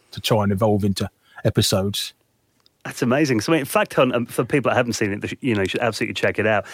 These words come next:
Speaker 2: That must be your most popular series that you've
Speaker 1: It
Speaker 2: been
Speaker 1: is. That's,
Speaker 2: doing.
Speaker 1: uh, sort of made me explode my channel in
Speaker 2: Mm-hmm.
Speaker 1: recent times and that.
Speaker 2: Do you ever find out stuff that, like, really surprises you when you do it?
Speaker 1: Quite a lot. I've got a quite good one,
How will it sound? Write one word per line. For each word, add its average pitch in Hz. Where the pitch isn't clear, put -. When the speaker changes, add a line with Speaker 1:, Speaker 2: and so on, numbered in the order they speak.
Speaker 2:
That 185
must -
be 151
your 127
most 120
popular 110
series 110
that 104
you've 196
Speaker 1:
It 190
Speaker 2:
been 208
Speaker 1:
is. 196
That's, 170
Speaker 2:
doing. 160
Speaker 1:
uh, 143
sort 135
of 135
made 139
me 127
explode 135
my 113
channel 117
in 107
Speaker 2:
Mm-hmm. 101
Speaker 1:
recent 110
times 107
and 98
that. 104
Speaker 2:
Do 185
you 190
ever 175
find 196
out 165
stuff -
that, 165
like, 160
really 160
surprises 185
you 190
when 190
you 185
do 208
it? 214
Speaker 1:
Quite 262
a 143
lot. 151
I've 147
got 180
a 160
quite 147
good 139
one, 127